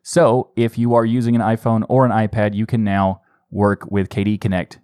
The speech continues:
to connect your Linux laptop or Linux desktop with your phone. So there's a lot of features. It doesn't have every single feature that is available in the Android version due to limitations of I O S, but what it does have are, uh, shared clipboards, so you can copy and paste between your devices,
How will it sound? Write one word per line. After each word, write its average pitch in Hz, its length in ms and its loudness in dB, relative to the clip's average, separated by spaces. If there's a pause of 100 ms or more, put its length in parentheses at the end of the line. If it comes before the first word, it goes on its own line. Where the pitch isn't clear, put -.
to 98 120 -6
connect 95 380 -4
your 92 100 -2
Linux 127 320 0
laptop 101 540 0
or 90 120 -4
Linux 92 280 -6
desktop 104 580 -2 (100)
with 95 380 -2 (220)
your 87 240 -8
phone. 107 420 -2 (380)
So 117 400 2
there's 117 240 0
a 101 80 -2
lot 131 220 2
of 143 100 -2
features. 135 360 -4
It 110 120 -6
doesn't 151 220 2
have 131 200 2 (140)
every 135 320 0
single 139 340 -4
feature 135 320 -4
that 123 140 0
is 104 100 -2
available 101 340 0
in 90 80 -6
the 87 60 -6
Android 107 260 -2
version 113 360 -2
due 101 140 -4
to 98 120 -4
limitations 98 540 -6
of 90 100 -8
I 90 200 -8
O 90 100 -4
S, 117 240 0 (320)
but - 80 -8
what 101 120 0
it 98 60 -2
does 127 240 2
have 117 340 0 (280)
are, 95 340 2 (180)
uh, - 120 -8
shared 98 300 -2
clipboards, 131 500 0
so 107 80 -4
you 90 80 -4
can 95 80 -10
copy 98 340 0
and 95 80 -6
paste 98 240 -4
between 95 300 -4
your 92 100 -6
devices, 113 600 -2